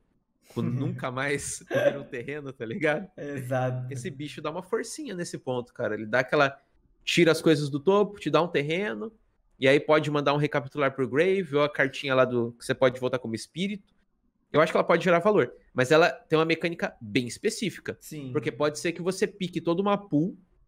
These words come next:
Speaker 1: no limitado, que não tenha nem recapitular, nem um negocinho de trazer o espírito. Então, aí ela é ruim. Ela é uma
Speaker 2: Sim.
Speaker 1: três mana, dois três, que vai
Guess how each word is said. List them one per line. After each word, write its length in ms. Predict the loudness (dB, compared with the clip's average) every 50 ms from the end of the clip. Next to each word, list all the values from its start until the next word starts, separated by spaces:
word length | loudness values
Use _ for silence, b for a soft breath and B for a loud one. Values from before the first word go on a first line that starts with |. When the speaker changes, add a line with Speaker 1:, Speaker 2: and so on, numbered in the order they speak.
| _ _ _ _ _ _ _
Speaker 1:
no 120 | -2 -2
limitado, 640 | 2 2 2 0 0 2 2 4 4 4 4 2 -4
que 140 | -6 0 4
não 200 | 4 4 4 4
tenha 260 | 2 2 4 4 4
nem 140 | 2 2 0
recapitular, 540 | 0 0 -4 -8 -2 0 2 4 4 2
nem 100 | 2 -2
um 40 | -4
negocinho 400 | -4 -4 -4 -4 -6 -6 -8 -10
de 80 | -8 -4
trazer 220 | -4 -2 0 0
o 20 | -2
espírito. 440 | -4 -4 -4 -2 -2 -2 -4 -6
Então, 280 | -4 0 0 0 0 0 -10 _ _ _ _ _ _ _ _ _ _ _
aí 140 | 4 4
ela 100 | 6 4
é 20 | 4
ruim. 300 | 4 2 0 0 -2 -6 -8
Ela 120 | -4 -2 0
é 20 |
uma 80 | 0 0
Speaker 2:
Sim. 80 | -2
Speaker 1:
três 180 | -2 -6 -6 -6
mana, 160 | -6 -8 -8
dois 220 | -6 -6 -6 -8 -6
três, 260 | -4 -2 -2 -2 -4
que 80 | -4
vai 260 | -2 0 0 0 0